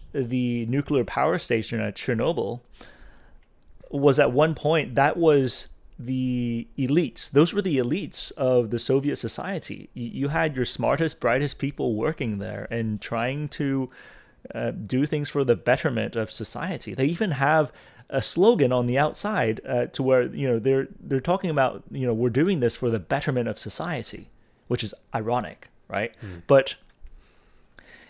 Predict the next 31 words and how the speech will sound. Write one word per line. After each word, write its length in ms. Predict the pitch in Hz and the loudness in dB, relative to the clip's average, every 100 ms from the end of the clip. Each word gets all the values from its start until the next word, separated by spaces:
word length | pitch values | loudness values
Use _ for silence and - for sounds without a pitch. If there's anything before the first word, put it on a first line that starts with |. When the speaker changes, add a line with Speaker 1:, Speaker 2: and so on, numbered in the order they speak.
| _ - | _ -4
Speaker 1:
it's 120 | 185 | 2
until 280 | 170 220 247 | 6 10 10
you 100 | 170 | 10
go 160 | 151 | 10
on 200 | 156 127 | 10 8
ground 300 | 117 123 139 | 4 2 2
and 100 | 131 | 0
you 60 | 120 | -4
see 180 | - 160 | -4 -2
some 200 | 170 170 | 0 2
of 80 | |
those 220 | 139 120 98 | 4 2 0
details 760 | 117 - 117 110 104 101 - | -4 0 2 2 0 -4 -12
that, 520 | 110 117 110 - - - | -10 -6 -6 -8 -8 -10
um, 520 | 120 107 101 95 95 - _ _ _ _ _ _ - 131 - | -6 -6 -4 -6 -8 -14 _ _ _ _ _ _ -14 -14 -12
e-, 160 | 139 127 | -16 -10
even 680 | 143 143 165 156 143 139 135 - | -4 0 2 2 0 -2 -6 -6
it's 200 | 127 - | -6 -2
been 560 | 147 135 127 123 117 - - - _ - - | 0 0 0 -4 -4 -8 -14 -20 _ -20 -10
two 120 | - 143 | -2 2
thousand 260 | 135 127 | 2 2
fifteen 360 | - 139 - 131 | 0 0 0 -4
till 140 | 123 | 0
now, 160 | 120 127 | 2 2
it's 100 | - | 0
been 140 | 113 | -4
seven 340 | - 123 135 123 | -2 0 0 0
years, 400 | 117 156 - - | 0 0 -4 -16
seven 320 | - - 131 131 | -4 2 2 2
years 220 | 127 123 | -2 -4
plus. 500 | - 127 165 - | -2 0 0 -6